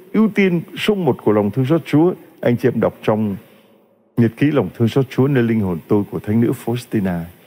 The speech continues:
Chúa nhắc đi nhắc lại, đối tượng của lòng thương xót Chúa là những người tội lỗi, là những người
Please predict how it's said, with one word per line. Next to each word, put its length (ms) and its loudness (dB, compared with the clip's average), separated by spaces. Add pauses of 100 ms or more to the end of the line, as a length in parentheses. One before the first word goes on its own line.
(280)
Chúa 120 0
nhắc 240 2
đi 160 2
nhắc 200 2
lại, 160 2 (160)
đối 220 2
tượng 240 0 (100)
của 120 0
lòng 240 0
thương 120 0
xót 240 0
Chúa 220 2
là 160 2
những 220 0
người 180 2 (160)
tội 160 0 (100)
lỗi, 340 0 (1040)
là 120 2
những 180 2
người 380 2